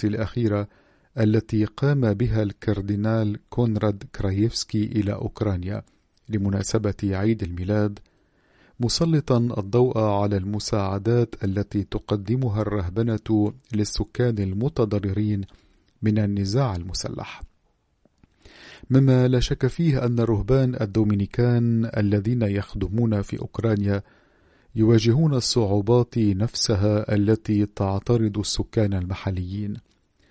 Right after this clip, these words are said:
وقد عاشوا عيد الميلاد بطريقة مختلفة هذا العام نتيجة المعاناة وليدة الصراع المسلح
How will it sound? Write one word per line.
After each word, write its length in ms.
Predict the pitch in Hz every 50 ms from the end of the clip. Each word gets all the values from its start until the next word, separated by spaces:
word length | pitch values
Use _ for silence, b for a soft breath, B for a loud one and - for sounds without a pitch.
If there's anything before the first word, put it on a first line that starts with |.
| B B B B B B B
وقد 320 | 113 117 - 123 120 113
عاشوا 460 | 113 123 165 165 - - 135 120 110
عيد 220 | 104 113 127 120 113
الميلاد 560 | 110 101 101 101 101 98 110 113 117 113 107
بطريقة 680 | 98 101 110 101 - 104 101 107 120 120 - - 110 - -
مختلفة 1000 | 110 101 98 101 107 101 - - - - 107 107 131 - - 107 - - 107 104 92
هذا 260 | 85 92 104 95 98
العام 460 | 90 90 90 101 110 110 110 107 113 - b b b b b b b b b b b b b
نتيجة 500 | 113 113 - - 175 175 147 127 123 117 - -
المعاناة 920 | 113 107 104 101 95 101 104 107 101 98 98 98 104 107 117 123 120 117 - - 120
وليدة 500 | 110 101 101 104 104 120 120 113 104 - -
الصراع 500 | 101 - - - 101 95 107 110 107 95
المسلح 760 | 92 92 95 92 - - 101 95 90 98 98 - - -